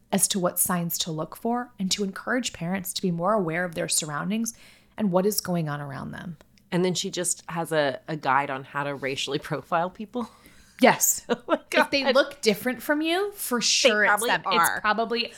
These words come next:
Speaker 1: they're probably trying to attack you.
Speaker 2: <laughs>
Speaker 1: Do you know what I
Speaker 2: Sounds
Speaker 1: mean?
Speaker 2: super healthy. Thank God for people like you, you fucking asshole.
Speaker 1: This video, Quinn, is viewed over four million times.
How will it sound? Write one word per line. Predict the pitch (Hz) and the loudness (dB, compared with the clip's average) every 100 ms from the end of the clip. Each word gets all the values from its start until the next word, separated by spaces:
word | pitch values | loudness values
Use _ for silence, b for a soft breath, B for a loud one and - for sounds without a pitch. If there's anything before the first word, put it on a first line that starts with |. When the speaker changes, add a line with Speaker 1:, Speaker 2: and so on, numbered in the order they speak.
| B - | B 2
Speaker 1:
they're | 233 | 2
probably | - 220 233 | 2 0 0
trying | 226 220 | 0 -2
to | 196 | 0
attack | 185 - 160 - | 0 0 -2 -2
you. | 127 135 190 - - | 0 2 0 -8 0
Speaker 2:
<laughs> | - - 277 - - - | 0 2 0 0 -16 -8
Speaker 1:
Do | 214 | -2
you | 226 | 2
know | 220 | 4
what | 208 | 4
I | |
Speaker 2:
Sounds | 202 | 2
Speaker 1:
mean? | 190 | 0
Speaker 2:
super | 254 160 | 0 0
healthy. | 160 143 135 135 139 - | 2 0 -2 -10 -8 -4
Thank | 196 185 | -4 0
God | 170 160 | 2 0
for | - 147 147 143 - | -2 -4 -4 -10 -10
people | 185 170 | -6 -2
like | 156 156 151 | 0 -2 -2
you, | 147 139 120 | -2 0 0
you | 117 123 | -4 -8
fucking | - - 147 - - 135 | -12 -10 -10 -10 -6 -6
asshole. | - 139 - - - 143 147 165 | -4 -4 -4 -6 -4 -4 -6 -2
Speaker 1:
This | 202 226 247 - | 2 2 2 -2
video, | 208 190 185 202 214 233 247 - | -2 -2 0 -2 -2 -2 -6 -2
Quinn, | 262 254 262 269 - 202 | 0 0 -2 -10 -4 2
is | 185 | 4
viewed | 175 190 190 185 | 2 -2 -4 -4
over | 185 175 185 | -6 -4 -6
four | - - 165 165 | -8 -2 -2 0
million | 156 160 156 151 | -2 -4 -6 -8
times. | - - 175 175 - | -10 -12 -6 -2 -2